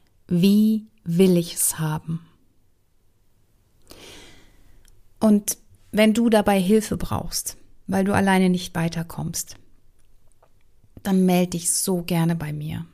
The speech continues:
Ich hab mir nochmal Gedanken gemacht über ein Muttertags-Special. Nächste Woche Sonntag ist Muttertag. Und ich möchte dir nochmal anbieten, mit mir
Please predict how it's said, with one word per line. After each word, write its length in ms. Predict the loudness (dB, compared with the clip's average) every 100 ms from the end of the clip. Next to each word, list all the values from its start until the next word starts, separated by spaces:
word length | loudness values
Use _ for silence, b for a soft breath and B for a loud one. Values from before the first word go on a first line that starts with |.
| _ _ _ _ _ _ _ _ _ B B B B B B _ _ _ _ -4
Ich 420 | -2 -2 -8 -14 -8
hab 140 | -4 0
mir 100 | 2
nochmal 280 | 4 2
Gedanken 500 | 0 -2 -2 -2 -2
gemacht 420 | -2 -2 -4 -6 -10
über 300 | -6 -4 -2
ein 340 | -2 -2 -2 -2
Muttertags-Special. 1200 | -2 -2 -4 -6 -8 -6 -4 -2 -2 -4 -4 -2
Nächste 400 | -2 -2 -2 -2
Woche 240 | -4 -4
Sonntag 460 | -4 -2 -2 -4 -6
ist 160 | -6
Muttertag. 720 | -4 -6 -6 -8 -10 -12 -12 -18 _ -20 B B B B B B
Und 360 | 0 2 2 -2 -12 -20 -20 -20 -20 -20 -20 -20 -16 -6
ich 240 | -6 -6 -20 -10
möchte 380 | 0 0 0 -2
dir 160 | 0 0
nochmal 340 | 2 0 -2
anbieten, 520 | 0 0 0 -4 -2
mit 180 | -2 -2
mir 220 | -2 -2